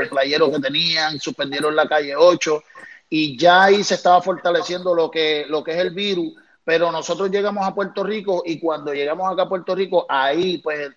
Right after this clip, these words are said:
se em-, empezaron las cancelaciones de eventos, de la promoción y todo, y ya desde ese entonces pues nos quedamos en nuestras casas y, y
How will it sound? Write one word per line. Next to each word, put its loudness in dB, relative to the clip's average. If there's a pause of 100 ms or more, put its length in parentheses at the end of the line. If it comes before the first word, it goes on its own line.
(160)
se -6
em-, -6 (100)
empezaron 2
las 2
cancelaciones 2
de 4
eventos, 2 (280)
de 2
la 4
promoción 2
y -8
todo, 4 (200)
y -4
ya 2
desde 4
ese -6
entonces -8
pues -8
nos -12
quedamos -2
en -10
nuestras -6
casas 2
y, -2
y -2